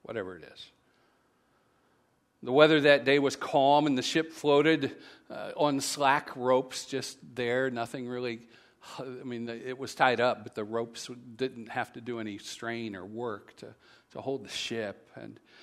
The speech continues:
all of a sudden, Pastor Duke's father got up. Pastor Duke, ten years old, watching his father. And his father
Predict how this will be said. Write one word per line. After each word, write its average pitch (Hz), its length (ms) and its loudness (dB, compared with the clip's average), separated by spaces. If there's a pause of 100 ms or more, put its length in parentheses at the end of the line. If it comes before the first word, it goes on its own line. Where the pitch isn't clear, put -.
(200)
all - 60 4
of 269 60 0
a 220 40 0
sudden, 165 500 6
Pastor 160 500 -4
Duke's 139 680 -4
father 110 600 0 (1700)
got 120 240 0
up. 113 380 -2 (260)
Pastor 113 320 -6
Duke, 117 340 -10
ten 110 200 -4
years 117 180 -10
old, 104 380 -8
watching 113 360 -8
his 123 140 -12
father. 98 420 -8 (320)
And - 80 -10
his 123 140 -6
father 185 420 2